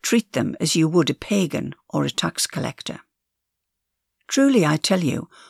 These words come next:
whatever you bind on earth will be bound in heaven. Whatever you loose on earth will be loosed in heaven. Again, truly I tell you that if two of you on earth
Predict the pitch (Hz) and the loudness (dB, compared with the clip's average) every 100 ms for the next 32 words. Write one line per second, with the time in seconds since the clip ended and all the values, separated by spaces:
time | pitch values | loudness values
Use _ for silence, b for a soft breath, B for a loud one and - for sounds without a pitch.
0 | b - 185 202 247 254 202 180 185 190 | b 0 4 4 4 2 4 4 4 4
1 | 180 175 139 135 - 170 151 170 170 165 | 2 2 2 0 -4 -4 0 0 2 2
2 | 156 143 143 160 156 - 175 b b b | 2 0 0 -2 -4 -6 -12 b b b
3 | b b b b - 143 151 156 147 156 | b b b b -4 0 0 0 0 2
4 | 175 240 - - 147 135 - - - - | 2 2 0 -2 -4 -4 -6 -8 -14 -20
5 | b b - 160 139 143 156 160 - 151 | b b -6 -2 -2 0 0 2 0 -2
6 | 131 143 151 - - _ _ _ _ _ | -4 -8 -8 -12 -16 _ _ _ _ _
7 | _ _ _ _ _ _ - 196 247 226 | _ _ _ _ _ _ -6 -2 2 2
8 | - 147 _ _ - - 190 196 208 208 | 0 -4 _ _ -10 2 4 6 4 2
9 | - 208 185 120 - 143 147 165 - - | 0 0 0 -2 -4 -4 -2 -4 -4 -2
10 | - 233 233 233 254 254 156 151 - 165 | 2 4 4 2 2 0 0 0 2 2
11 | 196 | 2